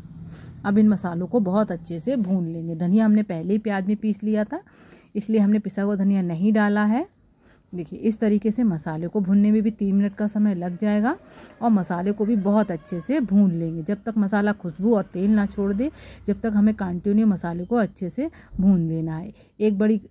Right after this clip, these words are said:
चम्मच हमने कस्तूरी मेथी डाल दी है, इससे सब्ज़ी का टेस्ट बहुत अच्छा आता है। नमक डाल देंगे स्वाद अनुसार और ये गोल्डी सब्ज़ी मसाला का पैकेट है, इसको भी डाल देंगे।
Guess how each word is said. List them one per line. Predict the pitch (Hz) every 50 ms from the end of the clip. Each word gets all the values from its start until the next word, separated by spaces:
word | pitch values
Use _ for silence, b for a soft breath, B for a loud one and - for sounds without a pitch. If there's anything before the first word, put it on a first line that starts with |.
| _ _ -
चम्मच | 208 202 202 208 202
हमने | 196 196 202 208 208 - -
कस्तूरी | 190 - - 220 202 214 196
मेथी | 180 165 156 - 208 214
डाल | 208 208 202 208 208
दी | 196 208 220
है, | 214
इससे | 196 190 - 175
सब्ज़ी | - 180 165 156 170 170
का | - 175
टेस्ट | 160 170 165 156 - 175
बहुत | 165 170 185 214 214 220
अच्छा | 208 214 - 226 208 202
आता | 196 196 214 214
है। | 214 247 330 359 - _ _ _ _ b b b b b b _ _ _ _ _ _ _ _ _ _ _ _ B B B B B B B
नमक | 185 165 170 185 196 190
डाल | 214 214 214 208
देंगे | 202 214 214 214 214
स्वाद | - 220 214 208 196
अनुसार | 214 214 214 208 - 220 220 233 285 330 - - - - - - - - - - - - - _ - - - - - - - - - - - - - - - - - - - - - - B B B B 240 B B -
और | 196
ये | 208 214 214
गोल्डी | 185 175 175 165 180 202
सब्ज़ी | 202 - 220 180 185 220 214
मसाला | 208 208 214 208 202 202 202
का | - 220 220 214 - -
पैकेट | - 190 185 - 220 214 233
है, | 220 202
इसको | 170 - - 175 160
भी | 170 190 190
डाल | 208 208 208 208 202
देंगे। | 208 214 214 214 214 233 294 339